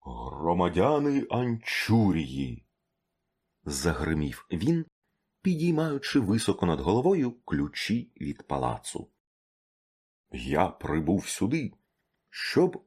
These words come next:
віддати ці ключі, ключі ваших домівок і свободи,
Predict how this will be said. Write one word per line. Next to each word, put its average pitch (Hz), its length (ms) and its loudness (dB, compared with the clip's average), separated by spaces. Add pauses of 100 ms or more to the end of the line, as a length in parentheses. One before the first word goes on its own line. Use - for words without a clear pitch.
віддати 98 760 0
ці - 260 -6
ключі, 73 580 -4 (640)
ключі 98 600 -2
ваших 78 520 0
домівок 139 580 0 (140)
і 85 120 -4
свободи, 87 760 2